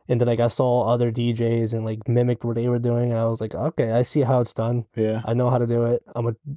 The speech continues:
Speaker 1: do it differently how I want it now,"
Speaker 2: Yeah.
Speaker 1: you know?
Speaker 2: That's how I do when I'm learning to make beats. Like, I first started with just hip-hop beats,
Speaker 1: Mm-hmm.
Speaker 2: and then if I wanna get into any different style, like, I remember the first time I made any type of, like, dance E D M beat,
Speaker 1: Yeah.
Speaker 2: I just went on YouTube and then just watched this video, and then pretty much,
Speaker 1: Mm-hmm.
Speaker 2: like,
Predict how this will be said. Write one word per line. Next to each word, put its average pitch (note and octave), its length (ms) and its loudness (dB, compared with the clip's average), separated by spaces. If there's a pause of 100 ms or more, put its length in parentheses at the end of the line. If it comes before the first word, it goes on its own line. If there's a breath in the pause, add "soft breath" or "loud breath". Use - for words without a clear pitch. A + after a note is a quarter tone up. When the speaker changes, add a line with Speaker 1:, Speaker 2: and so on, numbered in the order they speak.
(140)
Speaker 1:
do B2+ 160 2
it A2+ 100 0
differently A2+ 480 0
how G#2+ 220 0
I A2 140 2
want G2+ 220 -2
it F2+ 40 -8
now," A2+ 80 -4
Speaker 2:
Yeah. A2+ 220 4
Speaker 1:
you A2+ 80 0
know? B2 240 0 (180)
Speaker 2:
That's A#2 240 0
how C3+ 80 2
I B2+ 120 4
do B2 240 4
when A2+ 120 2
I'm A2 200 0
learning A2+ 280 0
to A2+ 60 0
make G#2+ 260 -2
beats. A#2 300 0
Like, G#2+ 140 0
I G#2 80 0
first A2+ 260 0
started A2 260 2
with A2 140 -4
just - 220 -2
hip-hop A#2 360 -2
beats, A#2+ 460 -2
Speaker 1:
Mm-hmm. A#2 280 0
Speaker 2:
and A2+ 120 0
then A2 160 2
if G#2+ 120 -4
I A2+ 100 4
wanna A2 180 0
get A2 160 2
into A2 180 0
any G#2+ 140 0
different A2 300 -4
style, A2 280 0
like, G#2+ 140 0
I A2 60 2
remember A2 260 0
the G#2+ 60 -4
first A#2 260 -2
time A2+ 160 0
I A2+ 60 0
made A2 360 0 (140)
any A2 160 0
type G#2+ 240 -2
of, G#2+ 100 -10
like, G2+ 180 -6 (120)
dance G#2+ 280 -2
E A2+ 120 0
D G#2+ 120 0
M A2 140 -2
beat, A#2+ 220 4
Speaker 1:
Yeah. G#2+ 160 2 (160)
Speaker 2:
I A2 100 0
just A2 180 0
went A2+ 140 0
on G#2+ 80 0
YouTube A#2+ 520 0 (420 soft breath)
and A2 120 0
then G#2 200 -2
just G#2 160 -4
watched A2 320 0
this G#2+ 160 -2
video, A2+ 340 2
and G#2+ 100 0
then G2+ 200 -4
pretty A#2 180 -2
much, A2+ 260 0
Speaker 1:
Mm-hmm. B2 100 0
Speaker 2:
like, - 280 -6